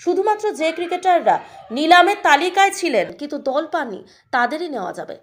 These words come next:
কোনো বিদেশি ক্রিকেটার চোট পেলে তার পরিবর্তে বিদেশি নেওয়া যাবে।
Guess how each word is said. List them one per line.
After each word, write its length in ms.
কোনো 180
বিদেশি 440
ক্রিকেটার 500
চোট 200
পেলে 240
তার 280
পরিবর্তে 440
বিদেশি 440
নেওয়া 240
যাবে। 260